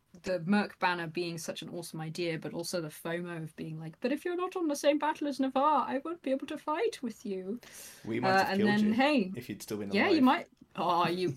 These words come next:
Speaker 2: <laughs>
Speaker 1: I would have, I
Speaker 2: Soul
Speaker 1: would
Speaker 2: would have
Speaker 1: have
Speaker 2: ripped you apart.
Speaker 1: hoped
Speaker 2: <laughs>
Speaker 1: for it. That's the death I would have wanted, you know?
Speaker 2: Mm.
Speaker 1: That would have been a good death. But,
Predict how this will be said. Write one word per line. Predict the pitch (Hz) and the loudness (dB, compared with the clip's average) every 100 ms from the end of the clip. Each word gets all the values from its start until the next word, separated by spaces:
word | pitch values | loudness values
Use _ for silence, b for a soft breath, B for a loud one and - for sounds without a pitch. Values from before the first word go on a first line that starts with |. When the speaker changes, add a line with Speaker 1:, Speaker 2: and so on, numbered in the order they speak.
| - | -4
Speaker 2:
<laughs> | 214 - 180 | -6 0 2
Speaker 1:
I | 190 | 4
would | 202 220 | 4 6
have, | 208 | 4
I | |
Speaker 2:
Soul | 208 - - | 2 4 8
Speaker 1:
would | 247 | 8
Speaker 2:
would | 277 302 | 8 6
have | 294 | 4
Speaker 1:
have | 117 | 4
Speaker 2:
ripped | - - | 0 -4
you | 113 | -4
apart. | - - - - | -6 -6 -4 -2
Speaker 1:
hoped | - - 262 190 - - | 0 6 6 6 4 4
Speaker 2:
<laughs> | 175 | 4
Speaker 1:
for | - 208 - | 4 6 6
it. | 180 247 - B B | 4 -2 -6 B B
That's | - 254 254 - | 6 6 6 2
the | 262 | 4
death | 233 226 220 | 6 6 6
I | 196 | 6
would | 202 202 | 6 6
have | 180 | 2
wanted, | 175 190 165 180 156 | -2 -4 -2 -4 -2
you | 165 | -4
know? | 170 185 269 | -2 -2 -2
Speaker 2:
Mm. | - - 123 107 - | -4 -4 -2 -2 -2
Speaker 1:
That | - 196 | 0 2
would | 208 | 4
have | 202 | 2
been | 202 | 0
a | 180 | -4
good | 170 175 | -4 -4
death. | 170 151 - - | -4 -6 -8 0
But, | 226 - | 2 2